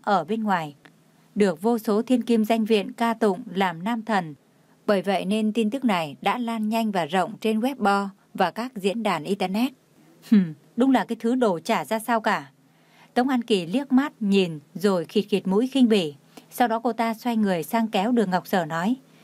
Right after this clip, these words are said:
"Chúng ta đi thôi, Ngọc Sở, đừng nhìn thêm nữa, bẩn mắt ra." Đường Ngọc Sở cũng yên lặng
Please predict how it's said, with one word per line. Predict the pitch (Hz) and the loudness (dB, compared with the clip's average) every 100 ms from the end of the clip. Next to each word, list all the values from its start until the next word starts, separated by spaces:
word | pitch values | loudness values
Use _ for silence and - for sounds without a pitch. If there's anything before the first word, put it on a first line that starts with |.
| _ _ | _ _
"Chúng | 247 247 | 2 4
ta | 214 | 2
đi | 214 | -2
thôi, | 214 208 202 196 | -2 -2 -4 -2
Ngọc | 208 - | -2 0
Sở, | 208 175 147 _ - | 0 0 -4 _ 0
đừng | 220 196 | 2 4
nhìn | 196 | 2
thêm | 214 226 | 2 2
nữa, | 208 226 - | 2 0 -4
bẩn | - 208 156 | 0 0 0
mắt | 240 226 | -4 0
ra." | 208 196 _ _ _ _ _ _ | -2 -4 _ _ _ _ _ _
Đường | 214 208 | 0 2
Ngọc | 190 190 | 0 -2
Sở | 214 180 | 0 0
cũng | - 233 | 0 2
yên | 247 214 | 2 2
lặng | 190 | -2